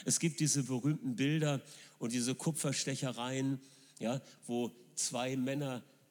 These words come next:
auf einer Holzstange eine Riesentraube tragen, weil das Land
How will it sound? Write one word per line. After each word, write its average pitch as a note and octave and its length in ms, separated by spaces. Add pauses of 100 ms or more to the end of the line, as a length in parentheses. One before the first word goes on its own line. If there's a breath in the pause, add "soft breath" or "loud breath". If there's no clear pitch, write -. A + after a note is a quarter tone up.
(120)
auf A2+ 180
einer G#2 440
Holzstange B2+ 560
eine B2+ 160
Riesentraube B2 1000
tragen, F#2 460
weil A2 140
das A#2 180
Land C#3+ 300